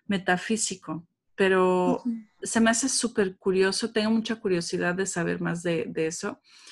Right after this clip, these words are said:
Speaker 1: de
Speaker 2: Ujú.
Speaker 1: el, los patrones de repetición y de re-,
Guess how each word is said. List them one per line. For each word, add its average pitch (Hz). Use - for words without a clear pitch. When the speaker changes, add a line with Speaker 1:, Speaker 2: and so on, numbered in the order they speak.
Speaker 1:
de 190
Speaker 2:
Ujú. -
Speaker 1:
el, 196
los 190
patrones 208
de 214
repetición 185
y 190
de 175
re-, 208